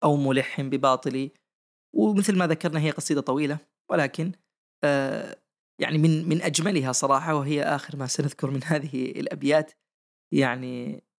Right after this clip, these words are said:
آه، و-، وشهيرة ومعروفة يعني:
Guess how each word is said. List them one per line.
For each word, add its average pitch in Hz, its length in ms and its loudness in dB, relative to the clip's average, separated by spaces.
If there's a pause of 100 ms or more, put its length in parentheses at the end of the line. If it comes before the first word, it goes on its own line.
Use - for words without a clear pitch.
(140)
آه، 127 340 -2 (440)
و-، 143 540 -4 (200)
وشهيرة 170 500 4
ومعروفة 139 560 0
يعني: - 340 -8